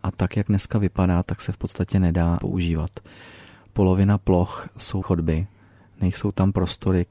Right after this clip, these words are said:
kde by vlastně bratři mohli adekvátním způsobem fungovat, nabízet programy, které nabízejí dneska, a ne ty programy, co nabízeli v baroku. <laughs> Proto je nutné ten klášter otevřít,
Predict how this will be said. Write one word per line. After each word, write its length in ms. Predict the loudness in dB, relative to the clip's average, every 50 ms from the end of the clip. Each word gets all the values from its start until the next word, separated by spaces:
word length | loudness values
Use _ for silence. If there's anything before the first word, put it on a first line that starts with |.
| -8 -12 -8
kde 180 | -4 -2 0
by 120 | 0 0 0
vlastně 320 | 0 -2 -4 -2 -2 0
bratři 480 | 0 0 -2 -2 -6 -6 -4 -4 -2 0
mohli 300 | 0 0 0 0 0 0
adekvátním 600 | 0 0 -2 -2 -2 -2 -2 -2 0 -2 -2 -2
způsobem 640 | -2 -4 -8 -8 -8 -4 -4 -2 0 2 2 2 0
fungovat, 500 | 2 2 2 4 4 2 2 2 -2 -2 -6 -12 -20 _ -20 -20 -20 -20 -20 -20 -20 -20 -16 _ -2
nabízet 480 | 0 2 2 2 2 2 2 0 0 0
programy, 560 | 0 0 2 2 2 2 2 2 2 0 -2
které 340 | -4 -6 -10 -6 -4 -4 -2 -2 -2
nabízejí 440 | 0 0 2 2 2 4 2 2
dneska, 520 | 2 0 -2 -2 -6 -6 -2 -2 0 0 -2
a 160 | -4 -6 -2
ne 200 | -2 0 0 -2
ty 140 | -2 -2 -4
programy, 460 | -2 0 -2 0 0 0 0 0 0
co 140 | -2 0 -2
nabízeli 460 | -2 0 0 0 0 0 0 0 0
v 40 | 2
baroku. 400 | 0 0 0 -2 -4 -4 -8 -6 -6
<laughs> 40 | -6 -8 -10 -12 -6 -4 -2 -2 -2 -2 -2 -4 -2 0 -2 -2 -2 -6 -20 -20 -20 -18 -8 -6 -4 -2 -2 -2 -2 -2 -2 -4 -6 -8 -12 _ -20 _ -20 -10 -2
Proto 520 | 0 0 0 2 2 2 2 2 2 0 0
je 180 | 0 2 2 2
nutné 500 | 2 0 -2 -2 0 2 2 2 2 0
ten 220 | 0 -2 -2 0
klášter 500 | 0 0 0 0 -2 -2 -2 -2 -2 -2
otevřít, 680 | -4 -6 -2 0 0 0 2 0 2 0 0 -2 -4